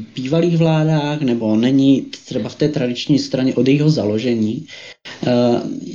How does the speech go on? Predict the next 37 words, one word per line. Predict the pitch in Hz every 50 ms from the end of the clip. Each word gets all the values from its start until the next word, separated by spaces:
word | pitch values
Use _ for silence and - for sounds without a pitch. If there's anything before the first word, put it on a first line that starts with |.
| - - - -
tak | - 143 - -
by | 175
to | - 165 190 185 185 190 190 180 170 156 147 156 156 -
mohlo | - 160 180 208 214 214 190 190
by | 165 170 165
mi | 160 175 170
to | 165 170
mít, | 165 165 151 156 -
bo-, | 127 139 180 196 180 160
mohlo | - 131 143 147 170 160 143 147 117 135 160
by | 160 160 135 120
to | - - 143 131
mít | 127 120 123 135 123 -
účinek. | - 113 107 104 - - 110 95 - - - - - _ _ _ _ _ _ _ _ _ _
Ale | - 170 -
pokud | - 165 160 156
se | - 208
podíváme | - 175 160 165 165 165 175 180
na | 175 165
tu | 160 175
reprezentaci, | 156 156 147 143 139 143 151 - - - 156
která | - - 147 156 147
by | 143 156
tam | 156 - 160 160 123 98
byla, | 101 98 92 95
pravděpodobně, | - - - 117 113 101 101 101 - - 87 76 - - - - - _ _ _ _ _ _ _ _ _ _ _ - - - - - -
tak | - 139 139 135 - - 156 151 - _ _ _ _ _
můžeme | - 139 135 127 - 143 143 151
si | - -
to | - 156
rozebrat | 147 135 143 139 151 143 156 156 - -
po, | 123 123 110
rozebrat, | - 127 135 131 127 139 131 135 147 143 147 139 139 139 - -
eh, | 131 120 110
po | 107 - -
stranách. | 160 - - 127 123 127 127 135 151 180 - - _ _ _ - - - _ _ _ _ _ _ _ _ _ - - -
Lidovci. | 127 135 131 135 120 - - - - - 98 101 104